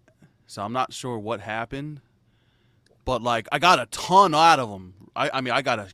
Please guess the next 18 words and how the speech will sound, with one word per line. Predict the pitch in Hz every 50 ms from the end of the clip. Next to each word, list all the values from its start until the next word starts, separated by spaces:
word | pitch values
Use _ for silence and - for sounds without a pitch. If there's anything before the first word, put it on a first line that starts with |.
| _ _
fuck | - - - - - - 131 143 - -
ton | - 120 117 110 104
out | 101 98 95 95 95
of | 90 95
'em, | 95 92 - _ _ _ _ _ _ _ _ _ _ _ _ _ _ _ _ -
and | - 113 113 110 110 107 104 101 98 95 92 98 - _ -
I | 120
was, | 123 123 113 113
like, | 107 104
trying | - 147 147 143 127
to | 110
find | - - 120 117 113
things | 123 117 113 -
to | 107
do | 95 120 131 139
with | 131 113
<laughs> |
'em. | -